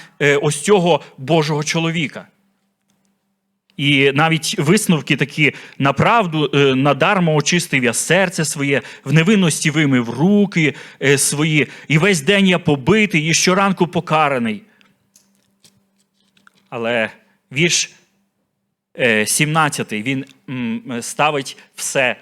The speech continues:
на свої місця. "Аж прийшов я в Божу святиню.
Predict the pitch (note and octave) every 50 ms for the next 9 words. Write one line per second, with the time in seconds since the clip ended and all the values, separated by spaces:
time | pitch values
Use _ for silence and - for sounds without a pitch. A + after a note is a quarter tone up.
0 | _ _ _ _ _ _ - B2 B2+ B2 B2+ B2 - - B2 B2 B2 A#2+ A#2+ A#2
1 | - - - G#2+ F#2+ F2+ - _ _ _ _ _ _ _ _ _ _ _ _ _
2 | _ _ _ _ _ _ _ _ _ _ _ _ _ _ _ _ _ _ _ C#3+
3 | D3 C#3 - - - C3+ C3 A#2+ - - F3+ F3 F3+ D3+ C#3 C3+ A#2+ A2 - _
4 | _ _ _ - A#2+ A#2 G#2+ A2 C3+ D3 D3 B2+ - A#2+ G#2 - _ _ _ _
5 | _ _ - - - - A#2+ A2 - - A#2 G#2 G2 F2+ F2